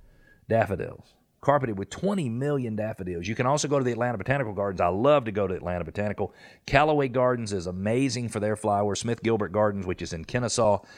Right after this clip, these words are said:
and then the State Botanical Garden of Georgia, which is in Athens, are all great places to visit. Have you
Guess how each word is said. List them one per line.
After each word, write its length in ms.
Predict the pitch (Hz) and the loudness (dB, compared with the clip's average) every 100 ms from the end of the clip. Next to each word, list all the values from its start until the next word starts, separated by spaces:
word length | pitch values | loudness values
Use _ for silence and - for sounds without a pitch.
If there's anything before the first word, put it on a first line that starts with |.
| - - - | -20 -20 -8
and 120 | 87 | -4
then 100 | 92 | -2
the 60 | 85 | -2
State 320 | - 156 190 | 0 2 0
Botanical 460 | 117 107 101 90 85 | -2 -2 -2 -2 -2
Garden 460 | 80 78 90 110 | 0 0 -2 -6
of 180 | - 87 | -6 -4
Georgia, 520 | 80 117 143 92 82 | 2 6 4 2 -4
which 200 | 98 95 | -4 -6
is 160 | 95 90 - | -6 -10 -8
in 320 | 98 95 98 - | -6 -6 -6 -4
Athens, 600 | 107 135 - 92 80 - - - - - 82 | 0 0 -2 -8 -8 -12 -16 -20 -20 -14 -8
are 140 | 82 | -6
all 420 | - 101 120 123 | 2 4 6 4
great 380 | 92 98 107 - | 0 -2 -2 -4
places 640 | - 101 101 95 92 90 - - | -6 -4 -4 -4 -6 -6 -10 -16
to 400 | - 98 92 92 - - - | -8 -4 -4 -4 -8 -14 -18
visit. 540 | 76 90 85 69 - _ _ - _ _ _ _ _ - | -8 -6 -4 -6 -12 _ _ -20 _ _ _ _ _ 0
Have 240 | 131 131 | 2 2
you 260 | 143 254 | 0 0